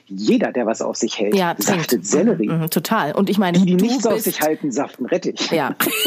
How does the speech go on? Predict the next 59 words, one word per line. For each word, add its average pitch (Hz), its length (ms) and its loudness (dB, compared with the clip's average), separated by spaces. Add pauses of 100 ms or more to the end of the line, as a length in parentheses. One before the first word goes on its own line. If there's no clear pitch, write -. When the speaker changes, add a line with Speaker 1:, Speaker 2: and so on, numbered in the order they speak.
Speaker 2:
<laughs> 453 540 -2
richtig. - 380 -4 (240)
Genau 330 300 0 (200)
so, 359 160 0 (220)
so 277 160 0
sagt 262 280 -2
man 180 180 0
es. 156 160 0
Das 202 200 2
weiß 180 280 0
jeder. 214 300 2
Speaker 1:
Ja. 170 140 0 (180)
Speaker 2:
Das 220 140 2
sagt - 200 -2
man, 226 120 2
das 190 100 0
ist - 60 0
ja 214 80 2
auch 214 100 -2
ein 190 380 0
geflügeltes 220 520 2
Wort, 233 160 0
dass 185 140 -2
man 180 120 2
sagt, 180 300 -4
"Boah, 185 160 2 (220)
safte 208 400 2
du 214 160 2
doch 233 140 2
einfach 180 320 0
Rettich." - 500 -4 (460)
Ne? 202 280 0
Speaker 1:
Genau, 190 220 2
das 143 80 0
Speaker 2:
Sagt - 120 2
Speaker 1:
weiß 160 100 0
Speaker 2:
man 302 80 2
Speaker 1:
man. 254 80 2
Speaker 2:
ja 214 100 0
zu 233 140 0
den 196 180 2
Speaker 1:
Rettichsafter. 170 440 -2
Speaker 2:
Leuten. - 100 -12 (320)
Speaker 1:
Ja, 151 80 4
Speaker 2:
Der 294 100 2
Speaker 1:
das - 0 -
ist 233 60 -2
die 302 180 0
Speaker 2:
Rettichsa-, 214 220 2
Speaker 1:
größte 190 60 2
Speaker 2:
du 175 80 2
bist, 156 40 4
Speaker 1:
Beleidigung. 170 420 0
Speaker 2:
ja, 190 140 -2
Speaker 1:
Du - 0 -
Speaker 2:
du, - 80 0
du 233 80 2
Speaker 1:
Rettichsafter. 208 320 0
Speaker 2:
alter 247 240 2